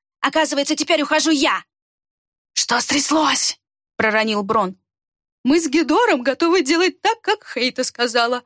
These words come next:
а Харпа вон ни в какую», кисло пояснил Мар. Харпа подхватила с земли дорожный мешок и еще один с провизией. «Этого, думаю, на первое время хватит. Остальное оставьте себе. Вам немало надо на четверых», язвительно прошипела она.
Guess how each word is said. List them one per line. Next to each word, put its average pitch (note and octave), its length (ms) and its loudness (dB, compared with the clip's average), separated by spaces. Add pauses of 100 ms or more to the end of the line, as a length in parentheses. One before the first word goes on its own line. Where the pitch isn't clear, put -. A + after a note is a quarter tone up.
(320)
а D4+ 120 2
Харпа G#4 360 0
вон A#3+ 220 -4
ни C#4+ 80 4
в - 80 -6
какую», C4+ 560 -2 (400)
кисло A3+ 300 -2
пояснил G#3 440 -2
Мар. G#3 260 -2 (540)
Харпа C#4+ 300 -4
подхватила A#3 580 -2
с A3 60 -2
земли A#3 280 0
дорожный A3 420 0
мешок A3 440 -2 (260)
и A3 80 -6
еще G#3+ 260 0
один B3+ 200 0
с - 80 -2
провизией. G#3+ 640 -2 (580)
«Этого, B3 480 0
думаю, C#4+ 240 2
на D4 100 0
первое D4 260 2
время D4 220 2
хватит. C#4 480 -2 (280)
Остальное C#4+ 480 0
оставьте - 360 -2
себе. A#3+ 380 -2 (540)
Вам B3+ 200 0
немало C#4+ 340 2
надо A#3 220 -2
на B3 100 -4
четверых», B3 560 -2 (440)
язвительно G#3 480 -2
прошипела G#3 520 0
она. G3 260 -2